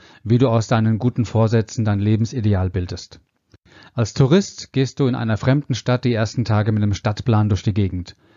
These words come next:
Nach ein paar Tagen bleibt der Stadtplan weg,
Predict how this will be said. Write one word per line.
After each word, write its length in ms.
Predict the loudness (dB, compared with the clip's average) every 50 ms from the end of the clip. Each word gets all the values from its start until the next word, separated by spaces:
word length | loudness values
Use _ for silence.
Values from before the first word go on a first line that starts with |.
| _ _ _ _ _ _ _ -4
Nach 220 | -2 0 0 0
ein 180 | 0 0 -2 0
paar 180 | 0 0 0
Tagen 360 | 2 2 2 4 2 2 0
bleibt 220 | 0 -2 -2 -2 -2
der 60 | -4
Stadtplan 440 | -4 -4 -4 -4 -2 -2 0 2 2
weg, 240 | 0 0 0 -6